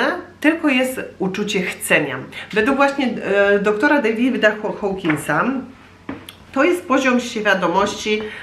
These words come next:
nazywany podo-, pożądaniem. Zobaczcie, pożądanie jest tutaj. Ta linia to jest tak zwana po prostu, em, jakby to powiedzieć, taka neutralność, nie?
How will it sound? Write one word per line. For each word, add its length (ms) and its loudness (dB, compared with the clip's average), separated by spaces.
nazywany 520 2
podo-, 520 0
pożądaniem. 1160 2
Zobaczcie, 400 -4
pożądanie 500 2
jest 240 -2
tutaj. 280 -6
Ta 120 6
linia 440 -2
to 120 0
jest 160 0
tak 120 -2
zwana 360 2
po 60 -10
prostu, 1000 -2
em, 260 0
jakby 180 -2
to 80 -6
powiedzieć, 300 -6
taka 220 -6
neutralność, 840 2
nie? 260 2